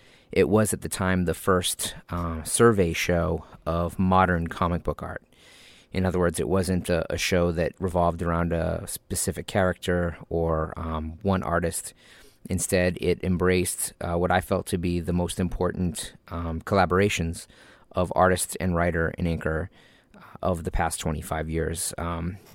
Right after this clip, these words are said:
now kind of collectively known as the Dark Ages, also known as the Modern Age. And,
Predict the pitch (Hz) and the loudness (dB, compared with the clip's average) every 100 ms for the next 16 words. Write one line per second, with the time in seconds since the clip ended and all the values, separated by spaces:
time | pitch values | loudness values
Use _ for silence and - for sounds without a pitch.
0 | - - 101 92 90 - 95 90 - 92 | -10 0 4 6 4 2 0 0 0 -2
1 | - 90 85 82 80 87 85 82 - 78 | 0 0 0 0 -2 -2 0 0 0 -4
2 | - - - _ _ _ _ _ _ _ | -4 -8 -10 _ _ _ _ _ _ _
3 | - - - 87 98 85 78 85 78 82 | -16 -10 -6 -2 0 0 0 -2 -2 -4
4 | 80 - - - - - - - - - | -6 -8 -10 -14 -20 -20 -20 -20 -20 -20
5 | - - - 123 117 117 | -20 -8 2 4 6 4